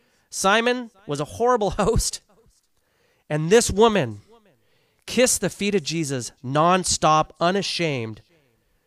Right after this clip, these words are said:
of her love and adoration to her Jesus Christ.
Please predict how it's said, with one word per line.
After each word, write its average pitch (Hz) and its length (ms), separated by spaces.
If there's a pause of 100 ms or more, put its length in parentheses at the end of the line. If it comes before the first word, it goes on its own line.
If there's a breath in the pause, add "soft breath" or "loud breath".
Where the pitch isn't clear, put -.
(880)
of 123 120
her 120 120
love 139 580
and 127 180
adoration 127 840
to 110 120
her 131 160
Jesus 117 400
Christ. 110 520